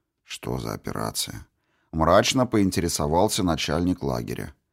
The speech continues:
«Называется она «Что делать?»». «Как-как?» — невольно удивился Сальников. «Вам не нравится название?» — усмехнулся Пётр Петрович. «Но оно утверждено командованием немецкой разведки, так что, как говорится, хочешь или не хочешь, а полюбить придётся.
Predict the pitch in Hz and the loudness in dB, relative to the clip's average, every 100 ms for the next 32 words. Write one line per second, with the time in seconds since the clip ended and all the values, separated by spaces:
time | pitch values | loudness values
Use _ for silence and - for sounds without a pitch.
0 | _ - 127 147 170 180 170 131 117 104 | _ 2 4 6 8 8 8 6 8 8
1 | 90 - - 156 117 98 85 78 73 - | 4 2 2 2 4 4 4 4 0 -6
2 | - _ _ _ _ _ _ - 98 90 | -8 _ _ _ _ _ _ -4 0 0
3 | - - 101 120 - - _ - 104 104 | -2 0 2 0 -6 -12 _ -2 2 4
4 | 90 104 104 107 98 95 85 80 73 92 | 4 4 4 4 2 2 2 0 -2 -4
5 | - 71 64 50 50 - - _ _ _ | -4 -4 -4 -8 -12 -14 -18 _ _ _
6 | _ _ _ - 90 127 139 139 139 147 | _ _ _ -6 0 2 4 4 4 4
7 | 139 - 117 127 135 175 180 87 73 _ | 2 0 -2 -2 0 0 0 -2 -4 _
8 | _ _ 95 - 95 - 101 120 - 95 | _ _ -4 -2 -2 0 0 0 -2 -2
9 | 87 - 85 95 87 73 58 64 - - | -2 -2 -4 -6 -6 -6 -8 -12 -14 -18
10 | _ _ _ _ - 190 214 190 156 170 | _ _ _ _ -6 -2 2 2 4 4
11 | 143 123 113 95 110 113 131 123 92 101 | 4 4 0 2 2 4 4 2 2 4
12 | 120 113 107 104 101 98 90 98 101 - | 4 4 4 4 4 4 4 2 0 0
13 | 110 113 87 87 90 90 - 87 80 123 | 2 4 2 2 2 2 0 -6 0 4
14 | 127 - 123 110 110 104 107 120 160 160 | 4 4 0 2 2 4 4 4 2 0
15 | - 143 - 147 147 147 - 104 101 98 | 0 0 0 0 2 0 2 2 4 2
16 | 95 156 175 160 156 - 104 107 98 95 | 0 0 0 0 -2 0 0 2 0 2
17 | 120 139 - 113 107 80 76 - 76 78 | 0 -2 -2 0 0 0 -2 -4 -6 -8